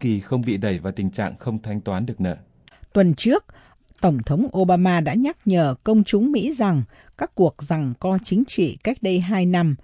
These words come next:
Speaker 2: về vấn đề nợ quốc gia đã khiến cho cơ quan xếp hạng tín dụng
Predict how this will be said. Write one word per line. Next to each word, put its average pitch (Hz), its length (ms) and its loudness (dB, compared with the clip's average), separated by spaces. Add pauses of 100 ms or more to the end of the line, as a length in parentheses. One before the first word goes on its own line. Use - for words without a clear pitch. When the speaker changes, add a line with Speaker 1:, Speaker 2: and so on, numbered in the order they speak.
(260)
Speaker 2:
về 175 120 4
vấn 175 260 2
đề 180 180 2
nợ 143 360 -2
quốc 285 200 -4
gia 196 320 2 (320)
đã 180 100 -4
khiến 226 260 0
cho 277 120 -2
cơ 208 260 0
quan 190 220 0
xếp 269 220 -4
hạng 143 300 -4
tín 175 200 2
dụng 190 260 -2